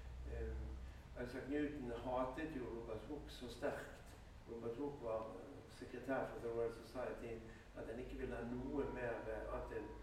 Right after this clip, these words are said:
helt i begynnelsen ville ikke ha noe mer med The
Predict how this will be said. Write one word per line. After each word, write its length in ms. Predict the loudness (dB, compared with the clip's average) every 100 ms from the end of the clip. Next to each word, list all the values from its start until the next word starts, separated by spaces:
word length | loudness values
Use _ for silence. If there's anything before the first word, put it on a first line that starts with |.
| -6 -2
helt 180 | -2
i 80 | 0
begynnelsen 640 | -2 -2 -4 0 0 0 -4 -8 -8 -2
ville 180 | 0
ikke 140 | 0 0
ha 120 | 2
noe 220 | 4 4 4
mer 260 | 4 2 0 -2
med 200 | 0 0 0
The 100 | -4